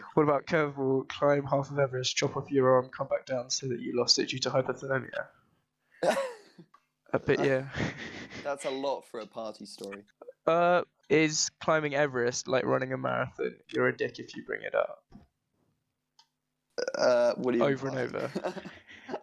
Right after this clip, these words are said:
Speaker 2: Uh, yeah, I think so. When it's just, it's just a rich people thing, isn't it? Like, the only way you can go is if you get a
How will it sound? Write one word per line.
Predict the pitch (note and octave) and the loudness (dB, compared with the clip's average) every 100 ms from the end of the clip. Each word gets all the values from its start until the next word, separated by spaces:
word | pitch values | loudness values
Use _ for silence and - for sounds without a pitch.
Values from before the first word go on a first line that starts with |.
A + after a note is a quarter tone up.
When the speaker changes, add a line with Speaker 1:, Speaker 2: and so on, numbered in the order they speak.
| _ _ - - _ _ _ _ - - | _ _ -20 -20 _ _ _ _ -20 -2
Speaker 2:
Uh, | F3 F#3 F3+ | 0 2 0
yeah, | E3+ D#3 | 0 -2
I | |
think | F#3 E3+ | -4 -8
so. | C#3 | -6
When | D#3+ F3 | -4 -4
it's | F3+ F3+ | -8 -12
just, | G3+ G#3 | -12 -12
it's | - - | -10 -10
just | A#3 | -6
a | E3+ | -4
rich | F3+ - | -4 -4
people | - A2 A2 | -8 -8 -12
thing, | A#2 A#2 | -20 -20
isn't | C#3+ _ _ _ - | -20 _ _ _ -10
it? | |
Like, | B2+ D3+ | -8 -2
the | D3+ E3 | 0 0
only | E3+ E3 | 0 2
way | D#3 | 2
you | D#3 | 2
can | D3+ C#3+ | 0 0
go | D3 | 0
is | A2+ G#2 | 0 -2
if | G#2 | -4
you | A2+ | -4
get | A2 A2+ | -2 -2
a | A2+ | -4